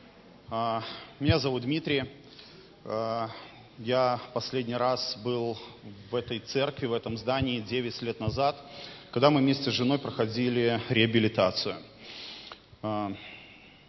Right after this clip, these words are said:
очень приятно видеть внешнее благолепие, и очень хотелось бы, чтобы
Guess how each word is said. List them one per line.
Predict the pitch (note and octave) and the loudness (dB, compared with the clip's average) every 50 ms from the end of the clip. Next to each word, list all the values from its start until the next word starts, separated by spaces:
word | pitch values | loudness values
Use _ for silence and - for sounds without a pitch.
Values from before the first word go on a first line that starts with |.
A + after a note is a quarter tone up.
| - - | -6 0
очень | B2+ C3+ - - D#3+ D3 | 2 2 4 2 2 0
приятно | - D3 D3+ C#3+ C#3+ C#3+ C3 - - B2 | 2 2 4 6 6 6 6 4 0 -2
видеть | A#2+ A2+ A#2+ A#2 G#2 A2+ A2 - - - - - - - - - - - - | 0 0 -2 -2 -2 -4 -4 -4 -4 -6 -8 -8 -10 -16 -18 -20 -20 -20 -12
внешнее | - A#2+ A2 B2+ C3+ C3 C3 - - C#3+ B2+ A#2 | -10 -2 2 4 6 6 6 4 4 4 2 2
благолепие, | A#2 A#2 B2 A#2+ G#2 A2+ A#2+ A#2+ A2 B2+ C3+ C3+ - D#3 E3 F3 G3+ G#3 - - - - - - - - - - - | 2 2 2 2 4 4 4 6 6 6 4 4 4 2 2 2 0 -2 -8 -14 -16 -16 -16 -16 -16 -18 -20 -14 -4
и | - A2+ A2+ A#2+ A#2+ A#2+ A#2+ B2 A#2+ A2+ A2 - - - - - - | 0 2 4 6 6 6 6 4 2 0 -2 -4 -6 -6 -8 -4 0
очень | C3 C#3 C3+ - C#3+ C3 | 2 2 2 2 2 0
хотелось | C3+ C#3 B2 - - - C#3+ C#3 C#3+ C#3+ D3 C#3 | 0 -2 -4 -2 2 2 4 4 6 4 2 2
бы, | B2+ A#2+ C#3 | 0 0 0
чтобы | - - - B2+ C3 B2+ B2 B2+ B2+ C3 B2+ B2 | -2 0 2 2 2 4 4 4 4 4 2 0